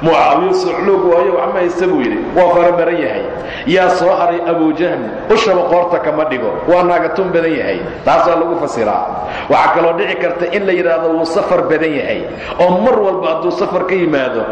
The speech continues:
baa qoorta garabkuun bay u saaran tahay. Haddana waa sii socdaaba. Gunna waa safraa, xagaana waa safraa. Marka bacdamaa saas ay tahay, "Usaama ibnu Zayd guursa," buu dhahay Rasuulka sallallahu alayhi wasallam. "Wiil addoomaad buu ahaa," bay tiri, "ma jeclaysanin.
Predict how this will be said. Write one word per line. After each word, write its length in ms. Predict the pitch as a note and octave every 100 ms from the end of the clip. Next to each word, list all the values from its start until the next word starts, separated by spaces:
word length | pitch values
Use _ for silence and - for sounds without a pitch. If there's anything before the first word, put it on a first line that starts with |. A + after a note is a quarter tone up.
| -
baa 120 | E3+ E3+
qoorta 220 | E3+ G3 F3+
garabkuun 320 | F3+ F3+ E3+
bay 100 | E3
u 60 | E3
saaran 320 | E3 D3 D3
tahay. 200 | C#3 B2 - -
Haddana 260 | D#3+ D#3+ F3
waa 100 | E3
sii 160 | E3
socdaaba. 520 | E3+ D3+ C#3+ C#3+ C#3 - - - - -
Gunna 200 | G#3 F#3+
waa 160 | F3 E3
safraa, 320 | E3+ D3+ D3+ D#3
xagaana 320 | E3 F3 E3
waa 140 | D3+ C#3+
safraa. 420 | - A#2 A#2 G#2 - - - -
Marka 240 | D3+ D#3+
bacdamaa 480 | D3 D#3+ E3 F3 E3
saas 260 | E3 F3 -
ay 140 | E3 D#3+
tahay, 180 | D#3+ D#3
"Usaama 400 | E3 - E3 F3+
ibnu 220 | D#3+ D#3+ D#3
Zayd 320 | D#3+ F3 F3
guursa," 260 | D#3 D3 F3+
buu 200 | E3+ D#3+
dhahay 240 | D#3 D3+ D3+ - -
Rasuulka 400 | E3+ E3+ F3 E3+
sallallahu 380 | C#3+ E3+ D#3 D3 C#3+
alayhi 160 | C#3+
wasallam. 420 | C3+ - C#3 - - - - -
"Wiil 180 | F#3 G3
addoomaad 460 | F3 E3+ E3 F3+ E3+
buu 120 | E3+
ahaa," 240 | E3 F3
bay 160 | C#3 C#3 A2
tiri, 220 | A2+ G#2 A2+
"ma 100 | F#3
jeclaysanin. 840 | F#3 E3 D3+ B2 - A#2+ A#2